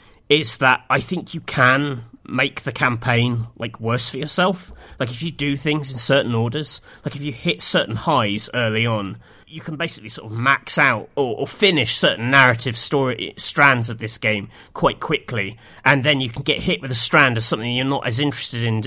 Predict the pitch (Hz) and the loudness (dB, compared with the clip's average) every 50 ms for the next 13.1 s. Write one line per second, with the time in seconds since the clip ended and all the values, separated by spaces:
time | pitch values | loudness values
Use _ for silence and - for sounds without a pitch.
0 | - - 139 147 151 - 165 175 180 190 185 - - - - 170 165 180 175 - | -2 0 0 0 0 0 -2 0 0 0 0 0 -2 -4 -4 -4 -4 -4 -4 -4
1 | - - - - - 170 143 127 113 - - - - - - - - - - - | -4 -4 -6 -4 -2 0 0 0 -2 -4 -6 -8 -8 -10 -12 -18 -20 -16 -6 -2
2 | - - 151 151 156 143 135 - - - 160 135 113 127 117 101 104 - - 113 | 0 0 2 4 2 2 2 0 -4 -4 -4 -2 0 0 -2 0 -2 0 0 0
3 | 104 101 104 104 110 - - - - 127 120 113 107 104 110 113 117 - 120 117 | 0 0 0 0 0 0 0 0 0 0 0 2 0 0 -2 -4 -2 0 2 2
4 | 110 104 104 104 110 - - 107 107 107 - - - 127 - - - - - - | 2 2 0 -2 -4 -4 -4 -4 -6 -6 -6 -2 -2 -2 -2 -2 -6 -16 -20 -8
5 | - - 156 - - 196 170 185 185 170 151 - 156 147 147 147 - - 208 180 | -2 0 0 2 2 4 4 4 4 2 0 0 0 0 2 4 4 6 6 4
6 | 139 147 151 - - - 170 156 139 123 - - - - 127 117 - 127 120 117 | 2 0 -4 -6 -2 2 2 4 4 2 0 -2 -4 -4 -4 -4 -2 0 2 2
7 | 113 107 113 - - - - _ - 131 - - 202 160 139 - 156 123 107 - | 2 0 -2 -6 -20 -20 -12 _ -2 2 4 4 4 4 2 0 -4 -4 -4 -6
8 | 113 - 170 151 - - - - 135 135 131 - 113 117 139 131 - - - 107 | 0 6 6 6 6 4 -4 -8 -6 -6 -6 -6 -2 2 2 2 2 0 -4 -4
9 | 101 101 101 - - - - 127 - 131 135 131 117 113 120 104 117 120 110 - | -2 -4 -4 -6 -6 -2 0 0 2 4 4 2 2 0 -4 -4 -4 -4 -6 -6
10 | - - 131 117 117 107 117 127 117 127 117 - 151 147 151 147 131 120 - - | -4 -4 -2 -2 -2 0 0 0 0 -2 -2 -2 0 0 0 -2 -2 0 0 0
11 | - - - - 131 123 113 127 - - - 131 - - - - - 135 - - | 0 0 0 0 0 2 0 -2 -2 2 2 2 2 2 -2 0 0 0 0 0
12 | - 147 139 147 156 - - - - - - _ _ _ - 139 131 127 117 110 | -2 0 0 0 0 -2 -4 -8 -20 -20 -20 _ _ _ 2 4 4 4 4 2
13 | 107 107 | 0 -4